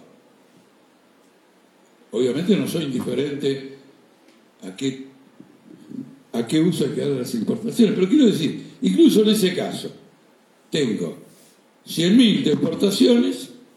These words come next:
y ochenta y cinco mil, cien mil de exportaciones y ochenta y cinco mil de importaciones. Tengo quince mil. No toco más las exportaciones, las importaciones. Tengo quince mil.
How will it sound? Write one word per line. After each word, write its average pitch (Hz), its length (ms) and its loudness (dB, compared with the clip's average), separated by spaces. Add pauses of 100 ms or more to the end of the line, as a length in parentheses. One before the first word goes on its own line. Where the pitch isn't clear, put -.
(260)
y 190 100 2
ochenta 185 320 0
y - 40 0
cinco 185 320 2
mil, 226 340 6
cien 196 340 2
mil 220 200 6
de 156 60 0
exportaciones 247 840 0 (280)
y 196 100 4
ochenta 190 340 0
y - 20 -8
cinco 190 320 0
mil 220 180 4
de 196 80 2
importaciones. 156 720 -4 (300)
Tengo 208 260 -2
quince 185 300 -4
mil. 139 240 -6 (1500)
No 127 140 -4
toco 143 240 -2
más 262 160 4
las 180 120 4
exportaciones, 92 720 -8 (100)
las 127 120 -6
importaciones. 107 640 -6 (380)
Tengo 147 260 -2
quince 143 260 0
mil. 170 240 -4